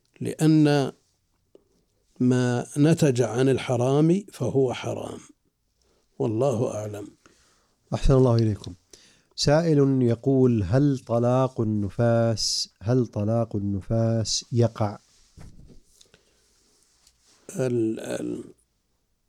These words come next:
Speaker 1: الكلام لأهل العلم والنص الوارد في طلاق الحائض.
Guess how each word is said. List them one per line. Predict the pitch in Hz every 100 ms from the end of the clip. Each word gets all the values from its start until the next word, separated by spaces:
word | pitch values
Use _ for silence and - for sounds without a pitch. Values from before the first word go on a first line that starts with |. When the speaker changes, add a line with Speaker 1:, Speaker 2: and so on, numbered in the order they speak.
| _ _ _ _ _ _ _ _ -
Speaker 1:
الكلام | 143 120 143 131 165 165
لأهل | 156 131 127 120
العلم | 110 110 120 110 107 -
والنص | 131 120 143 - 143
الوارد | 120 123 123 117 117 113 - _ _ _ _ _ _
في | - 160
طلاق | - 127 156 156
الحائض. | 117 - 110 -